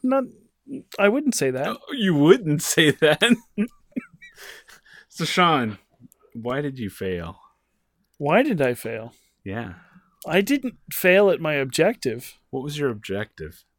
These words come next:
Speaker 1: To own every version of Skyrim.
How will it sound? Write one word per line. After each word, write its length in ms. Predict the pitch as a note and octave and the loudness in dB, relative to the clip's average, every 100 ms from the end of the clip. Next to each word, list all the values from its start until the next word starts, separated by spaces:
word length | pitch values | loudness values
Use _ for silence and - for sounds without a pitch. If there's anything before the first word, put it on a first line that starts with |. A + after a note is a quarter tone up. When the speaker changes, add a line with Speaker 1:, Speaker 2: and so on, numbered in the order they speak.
| _ - | _ -6
Speaker 1:
To 160 | E3 - | -4 -2
own 320 | D#3 D#3 D3+ | 0 0 -2
every 420 | D#3+ D#3+ F#3 F#3 | 0 2 4 4
version 460 | F3 D#3+ D#3 D3 D3+ | 4 2 2 0 -4
of 120 | C#3+ | -4
Skyrim. 1000 | B2 - - E3 F3 F#3 D3+ C3+ A#2 - | -2 -4 -2 0 0 0 0 -2 -4 -14